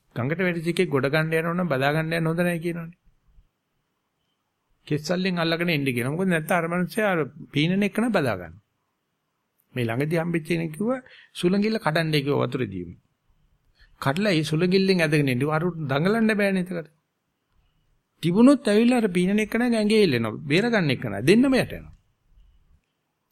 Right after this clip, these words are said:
ඒ වෙලාවේ කඩන්න ඕනේ. අඟ, අඟ මේ අල්ලන්න. අර අම්බරලා දාන නටන්න තු හිටපන්.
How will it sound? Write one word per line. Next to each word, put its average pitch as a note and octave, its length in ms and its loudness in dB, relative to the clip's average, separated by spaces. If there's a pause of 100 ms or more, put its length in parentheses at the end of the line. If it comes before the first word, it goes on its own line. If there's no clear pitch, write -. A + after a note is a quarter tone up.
(180)
ඒ F#3 160 0
වෙලාවේ A3 300 0
කඩන්න D#3+ 340 0
ඕනේ. A2 280 -6 (880)
අඟ, D#3 320 -4
අඟ D#3 200 0 (840)
මේ C#3 200 -4
අල්ලන්න. F#2+ 340 -8 (100)
අර F3 140 -6 (140)
අම්බරලා D#3 440 -2
දාන F3 180 0 (220)
නටන්න C#3 420 -6
තු B2+ 120 -6
හිටපන්. B2+ 340 -4